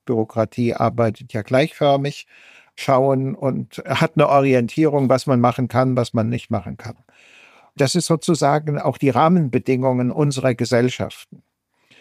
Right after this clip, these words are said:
Man wird also Bürokratie sicherlich gar nicht völlig zum Verschwinden bringen können.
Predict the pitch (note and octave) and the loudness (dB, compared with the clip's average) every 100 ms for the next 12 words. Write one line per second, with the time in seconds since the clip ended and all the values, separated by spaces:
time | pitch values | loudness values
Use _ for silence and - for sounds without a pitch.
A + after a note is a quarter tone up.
0 | - _ - C3 B2 C#3 D3 C#3 C#3 B2+ | -20 _ -6 0 2 2 0 0 0 0
1 | C#3+ C#3+ - C3 A#2+ C#3 C#3 B2 C#3+ C#3+ | 0 0 0 -2 -2 -2 -2 -2 -2 0
2 | C3 B2 - A#2+ B2 C3 - _ C3+ C#3 | 0 -2 -2 -2 0 -4 -10 _ -2 -2
3 | - C3+ A#2 A#2+ - C#3+ C#3 C#3+ B2 B2 | -2 -4 -2 -2 0 -2 -2 -8 -4 -2
4 | G#2+ G#2+ - C3 G#2 - | -2 -2 0 2 0 -6